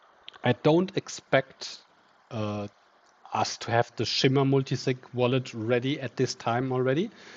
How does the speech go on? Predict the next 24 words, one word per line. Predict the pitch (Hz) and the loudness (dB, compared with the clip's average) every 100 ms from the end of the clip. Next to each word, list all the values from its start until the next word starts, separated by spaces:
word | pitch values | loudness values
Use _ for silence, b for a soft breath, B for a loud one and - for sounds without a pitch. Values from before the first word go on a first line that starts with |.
| B B | B B
So | - 117 | 0 0
basically, | 104 110 123 123 127 123 120 123 - | 2 0 0 2 4 4 4 0 -2
um, | 107 107 104 104 | -2 0 -2 -2
the | 107 | -2
setup | - 120 117 | 0 2 2
will | 127 107 113 | 0 -2 0
need | 113 113 | 0 0
to | 110 | -2
happen | 117 - 117 117 B B B B B - | 0 -2 -2 -2 B B B B B -2
on | 120 113 113 110 107 | 2 2 0 -2 2
Binance | 120 117 113 113 | 4 4 2 0
Smart | - 104 - | 0 0 0
Chain | - 151 156 156 | 2 4 4 0
with | 113 113 110 101 | 2 2 2 0
the | 101 - | -4 0
Gnosis | 107 117 135 156 | 0 2 2 0
safe, | - 151 208 - - - B B - | 2 2 2 -8 -20 -20 B B -2
which | 196 202 | 0 0
is | 165 | 0
really | 160 196 170 | 4 6 6
not | 143 - | 4 2
complicated, | 143 135 - 160 165 165 - | 0 0 2 4 4 0 -4
but | 120 | -2
just | - 147 - | 0 0 -2